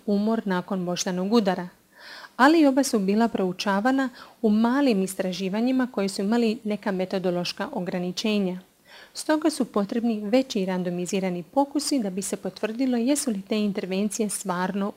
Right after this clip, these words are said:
učinkovite. Nijedno od ostalih šest ispitivanja nije pokazalo nikakve dokaze o učinkovitosti, ali to ne znači da su te intervencije beskorisne.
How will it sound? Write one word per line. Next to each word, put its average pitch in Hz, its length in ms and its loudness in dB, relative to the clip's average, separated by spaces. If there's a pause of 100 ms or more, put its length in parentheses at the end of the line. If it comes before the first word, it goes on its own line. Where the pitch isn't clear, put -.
učinkovite. 190 760 -2 (720)
Nijedno 294 400 4
od 269 120 2
ostalih 208 440 0
šest 240 340 -2
ispitivanja 196 680 -4
nije 269 240 0
pokazalo 202 580 -2
nikakve 233 460 -2
dokaze 190 680 -4
o 240 160 0
učinkovitosti, 190 1000 -4 (300)
ali 220 200 4
to 233 140 0
ne 233 120 2
znači 294 360 -2
da 233 120 0
su 233 140 -2
te 233 240 -4
intervencije 208 680 -2
beskorisne. 190 760 -4